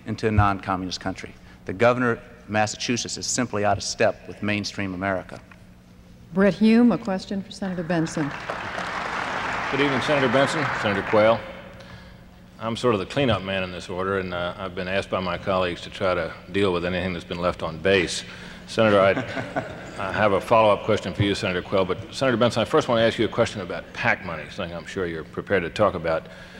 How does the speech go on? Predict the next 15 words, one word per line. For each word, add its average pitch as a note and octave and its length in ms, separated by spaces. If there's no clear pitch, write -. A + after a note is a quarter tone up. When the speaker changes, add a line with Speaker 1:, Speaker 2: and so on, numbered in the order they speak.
Speaker 3:
Governor D3+ 320
Dukakis C3 420
has G#2 240
tried A#2+ 240
to A2 60
make G#2+ 260
ethics A2 400
a G2 40
major F#2+ 320
issue F#2+ 300
in D#2+ 100
the - 60
campaign, E2+ 680
and, F2 320
uh, D#2+ 220